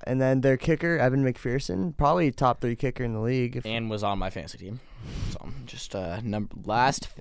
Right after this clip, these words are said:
Speaker 1: Yeah, you're a
Speaker 2: last
Speaker 1: lot.
Speaker 2: place, but we got the Super Bowl kicker. <laughs> That's all I'm saying.
Speaker 1: So, yeah, um, shout
Speaker 2: Kinda
Speaker 1: out to
Speaker 2: like
Speaker 1: David
Speaker 2: my
Speaker 1: Van
Speaker 2: retro
Speaker 1: Hoos. I
Speaker 2: team.
Speaker 1: know he's going crazy
Speaker 2: Oh,
Speaker 1: right now.
Speaker 2: dude, I know. Uh, had to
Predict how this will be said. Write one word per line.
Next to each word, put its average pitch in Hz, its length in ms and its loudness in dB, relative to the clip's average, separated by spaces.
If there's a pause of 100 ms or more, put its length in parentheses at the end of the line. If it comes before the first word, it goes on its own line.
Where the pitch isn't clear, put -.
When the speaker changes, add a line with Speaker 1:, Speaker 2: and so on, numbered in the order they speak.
(140)
Speaker 1:
Yeah, 107 120 -2
you're 123 120 4
a 120 60 6
Speaker 2:
last 117 120 8
Speaker 1:
lot. 110 120 6
Speaker 2:
place, 143 640 2 (320)
but 113 100 2
we 120 140 -2
got 120 240 4
the 127 60 -6
Super 131 300 0
Bowl 127 200 4
kicker. - 400 -6 (300)
<laughs> - 100 0 (140)
That's - 200 0
all - 140 -2
I'm 117 80 -2
saying. - 240 -8 (280)
Speaker 1:
So, 113 520 2 (340)
yeah, 139 280 6
um, 120 600 2
shout 151 220 4
Speaker 2:
Kinda 196 100 6
Speaker 1:
out 160 60 -2
to 190 60 4
Speaker 2:
like 131 40 2
Speaker 1:
David 147 300 6
Speaker 2:
my - 20 -6
Speaker 1:
Van 139 200 4
Speaker 2:
retro 139 100 2
Speaker 1:
Hoos. 147 180 4
I 131 140 4
Speaker 2:
team. 127 80 4
Speaker 1:
know 135 220 8
he's 127 360 4
going 113 300 4
crazy 107 320 0
Speaker 2:
Oh, - 40 4
Speaker 1:
right 95 200 4
now. 110 220 4
Speaker 2:
dude, 98 80 0
I 87 120 -2
know. 85 320 -4 (340)
Uh, 92 540 -2 (100)
had 120 240 -4
to 107 220 -4